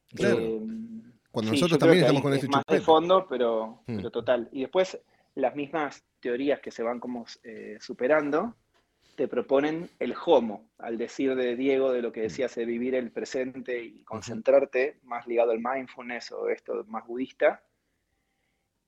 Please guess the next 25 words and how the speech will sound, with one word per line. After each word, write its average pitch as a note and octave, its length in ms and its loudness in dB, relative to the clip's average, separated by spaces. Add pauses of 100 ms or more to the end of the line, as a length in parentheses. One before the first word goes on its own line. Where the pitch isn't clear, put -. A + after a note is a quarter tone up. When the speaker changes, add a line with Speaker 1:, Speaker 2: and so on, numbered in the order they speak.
(100)
Speaker 2:
que B2+ 100 4
enseña, D3 680 2 (440)
eh, A2+ 760 -6
que A2 100 -8
está C3 300 0
bien C#3 240 2
disfrutar C3 600 -4 (140)
el B2 160 -10
perderse B2 600 -4
cosas, B2 580 -8 (520)
para, A#2 260 -4
porque A#2+ 260 -6
vos B2+ 160 0
Speaker 1:
Hmm. - 20 -4
Speaker 2:
realmente C3 380 -2
lo A#2+ 100 -2
que A2 280 -6
estás - 320 -4
haciendo B2 420 -6
es A#2 160 -4
elegir, A#2 340 -6
y A#2 40 -4
al G#2+ 100 -6
elegir G#2+ 340 -8
perdés. - 520 -4